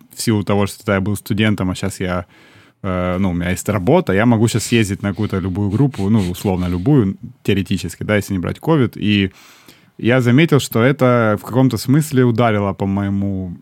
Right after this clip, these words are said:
<laughs> хождению на локальные концерты, то есть, ну, потому что часто, э,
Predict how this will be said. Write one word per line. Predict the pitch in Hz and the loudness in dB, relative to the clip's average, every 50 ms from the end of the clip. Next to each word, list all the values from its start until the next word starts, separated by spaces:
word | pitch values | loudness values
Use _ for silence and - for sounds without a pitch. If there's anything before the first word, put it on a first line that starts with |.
| - - | -16 -18
<laughs> | 117 - _ _ - | -18 -18 _ _ -14
хождению | - - - 113 - - 127 127 135 - - 160 139 127 120 | -12 -6 -4 0 2 2 4 4 4 4 4 4 4 4 4
на | 120 123 | 2 2
локальные | - 123 123 123 123 120 | 2 2 4 4 4 4
концерты, | - - 113 113 - - 196 202 196 - 107 | 2 2 -2 -2 0 -2 -2 -2 -2 -4 -4
то | - 110 | -2 -2
есть, | 104 98 - | -2 -2 -2
ну, | - 104 | -4 -4
потому | 80 98 98 98 113 | -4 -4 -4 -4 -4
что | - 104 - | -6 -8 -8
часто, | - 110 120 - - - 101 98 - - - - - - - - - - - _ _ _ _ _ _ _ _ _ _ _ _ _ _ | -6 -6 -6 -6 -4 -4 -4 -4 -4 -6 -14 -20 -20 -20 -20 -20 -20 -20 -20 _ _ _ _ _ _ _ _ _ _ _ _ _ _
э, | - | -4